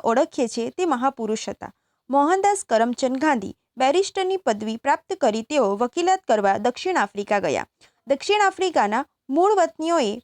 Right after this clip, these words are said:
પરાધીન બનાવવાને ગોરા લોકોએ સમૃદ્ધ, સમૃદ્ધ દેશના માલિક બની બેઠા હતા. ગોરાઓની સરખામણીમાં અહીં ભારતીયોને બહુ ઓછા હક ભોગવવા મળતા. આ અન્યાય અપમાનો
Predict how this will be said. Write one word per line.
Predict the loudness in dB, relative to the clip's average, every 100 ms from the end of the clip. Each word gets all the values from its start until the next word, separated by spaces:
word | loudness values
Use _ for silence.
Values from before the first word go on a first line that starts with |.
| 0
પરાધીન | 2 2 0 0 2
બનાવવાને | 2 2 2 2 0 -4 -10 _ -2
ગોરા | 2 4 4
લોકોએ | 2 2 2 2 0 _
સમૃદ્ધ, | -4 0 0 0 -4 -2 -2 -2 _ _ _ _ _ _ -4
સમૃદ્ધ | -2 2 0 0 0
દેશના | 2 0 -2 -2 -4 -2
માલિક | 0 2 0
બની | 0 0
બેઠા | 0 -2 -2
હતા. | -2 -2 -4 -12 _
ગોરાઓની | -6 0 2 4 4 2 0
સરખામણીમાં | 0 -2 -2 -4 0 0 0 -2 -2
અહીં | 0 0 0 -6 -18 _ -2
ભારતીયોને | 0 0 0 2 4 2
બહુ | 2 2 0
ઓછા | 0 0 2 2
હક | 2 -2 _
ભોગવવા | -4 0 0
મળતા. | 0 -2 -6 -12 -16 -20 _ _ 0
આ | 2 2
અન્યાય | 0 0 0 -2 -4 -6
અપમાનો | -6 0 0 0 -2